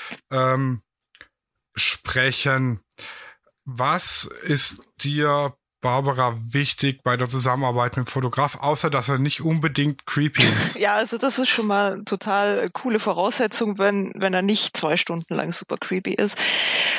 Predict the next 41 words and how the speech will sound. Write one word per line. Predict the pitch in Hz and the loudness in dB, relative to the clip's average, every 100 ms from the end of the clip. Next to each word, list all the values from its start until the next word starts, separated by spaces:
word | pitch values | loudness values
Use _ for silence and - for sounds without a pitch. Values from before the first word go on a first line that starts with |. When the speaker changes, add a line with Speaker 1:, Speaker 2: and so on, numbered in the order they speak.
| - | -4
Speaker 2:
Aber, | 202 202 208 208 202 - - - - | -2 -2 0 0 0 -2 -10 -16 -2
also | 226 226 - | 0 2 0
es | 233 226 | 0 2
muss | 254 269 240 | 2 2 4
eine | 214 - - 53 190 - _ | 2 2 -2 -4 -4 -10 _
gewisse | 220 175 247 - 220 - | -2 2 4 6 4 2
Art | 180 220 - | 2 2 0
von | - 214 190 - | -2 -2 -2 2
Sympathie | - 233 226 220 - 226 233 - | 2 2 2 0 2 0 0 0
da | 170 202 | 2 2
sein. | 247 226 220 226 | 0 0 0 0
Also | 180 196 | 2 2
ich | 196 - | 2 0
würd | 214 220 | 0 2
jetzt | 190 - | 2 2
sagen, | 196 190 202 | 2 2 0
ich | - 196 | -2 -2
bin | - 196 196 202 - - _ - - - - | 0 0 0 -2 -6 -14 _ -20 -20 -16 -2
jetzt | - 185 - - | 0 4 6 6
so | 220 196 | 2 0
professionell | - 214 - 202 208 202 196 214 | 0 2 4 4 2 2 2 2
wirklich | 196 202 202 | 0 0 0
in | 214 - | 0 0
Anführungsstrichen, | 185 220 226 233 214 202 - 208 208 208 | 0 0 0 2 2 2 2 2 2 2
dass | 190 190 | 2 2
ich | 185 175 | 2 0
auch | 185 | 0
mit | 196 196 | 0 2
jemandem | 202 190 190 180 | 2 0 0 0
zusammenarbeiten | 180 175 175 196 170 170 165 175 185 | 2 2 2 2 2 2 0 -2 -2
könnte, | - 196 202 175 | 0 2 2 2
wo | 175 | 2
ich | 180 | 4
sag, | 180 180 175 | 2 2 0
„Was | 180 | 0
ist | 190 | 0
denn | 196 | 2
das | 170 196 | 2 2
für | - 170 | 0 0
ein | 160 | 0
Spacko?“ | - 151 - 196 | 0 0 0 0